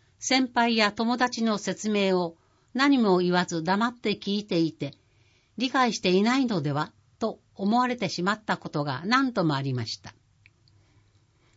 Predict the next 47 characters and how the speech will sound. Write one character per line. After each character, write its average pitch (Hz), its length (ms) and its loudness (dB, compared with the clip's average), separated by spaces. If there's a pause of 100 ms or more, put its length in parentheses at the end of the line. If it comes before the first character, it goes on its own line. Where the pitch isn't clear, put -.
こ 240 200 4
う 254 60 4
い 226 60 -2
っ 226 60 -12
た 220 240 0
文 262 260 2
化 196 120 0
の 165 120 4
違 165 400 0
い 151 100 0
や 135 180 -4 (520)
言 240 220 0
葉 254 100 2
の 226 140 0
違 214 400 0
い - 20 2
に 202 180 2
よ 180 140 2
り 160 220 0
迷 269 220 2
惑 220 300 -2
を 160 80 2
か 147 140 -8
け 165 140 -8
た 139 140 -8
り、 113 140 -12 (680)
自 214 160 0
分 262 220 2
自 254 140 0
身 175 380 4
が 143 220 0 (180)
戸 226 80 2
惑 277 280 4
っ 285 40 -2
た 208 220 -2
り 196 100 -2
す 190 140 -6
る 220 100 -2
こ 240 140 -6
と 240 100 2
も 214 140 4
あ 156 60 2
り 175 120 -2
ま 202 120 0
し - 120 -8
た 123 120 -6
が、 120 120 -8